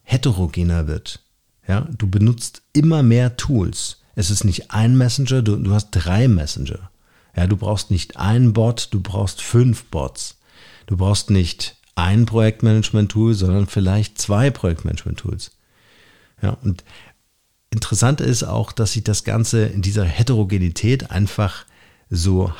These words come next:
heimlich fortentwickelt. Ja, das ist gar nicht, was du bewusst, weil du sagst ja nicht am Anfang, „Ja, ich brauche fünfundzwanzig Tools, die ich bedienen muss“, sondern die sind einfach da. Ja, in einem halben Jahr später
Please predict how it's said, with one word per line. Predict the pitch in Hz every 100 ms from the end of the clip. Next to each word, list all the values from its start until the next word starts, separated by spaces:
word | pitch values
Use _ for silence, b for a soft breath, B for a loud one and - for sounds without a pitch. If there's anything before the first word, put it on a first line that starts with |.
| -
heimlich | 113 143 123 85 82 - - _
fortentwickelt. | - 85 78 - 73 - - - - - - _
Ja, | 87 92
das | 90
ist | 73 -
gar | 82
nicht, | 82
was | 82 -
du | 76
bewusst, | 85 104 131 -
weil | 73
du | 80
sagst | 80 85 -
ja |
nicht | 80 78
am | 82
Anfang, | 92 - 82
„Ja, | 78
ich | -
brauche | 80 -
fünfundzwanzig | 92 85 - 82 85
Tools, | - 135 117
die | -
ich | 76
bedienen | - 76 80 73
muss“, | - - - b b b -
sondern | 82
die | 80
sind | 76
einfach | 73 78 73 -
da. | - 95 127 80 80 _ _
Ja, | 82
in | - 87
einem | 82 78
halben | 90 98
Jahr | 82 76
später | 82 - 73 - 104